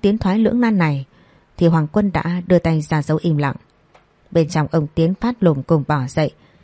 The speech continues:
theo bản năng đẩy mạnh Lâm Oanh ra, còn mình vơ vội tấm chăn mỏng cuốn vào người, miệng lắp bắp:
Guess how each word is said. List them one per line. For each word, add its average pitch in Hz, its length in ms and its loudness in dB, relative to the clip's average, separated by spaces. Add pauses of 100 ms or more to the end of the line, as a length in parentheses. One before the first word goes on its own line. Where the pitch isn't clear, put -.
(260)
theo 202 140 0
bản 147 220 -2
năng 156 260 0
đẩy 147 140 -2
mạnh 151 240 -2
Lâm 170 260 2
Oanh 160 180 0
ra, 151 320 -2 (380)
còn 170 140 0
mình 165 260 2
vơ 226 140 4
vội 180 260 2
tấm 190 180 2
chăn 208 220 0
mỏng 147 260 0
cuốn 196 260 2
vào 170 160 2
người, 147 300 0 (460)
miệng 165 240 0
lắp 190 160 -2
bắp: 208 180 0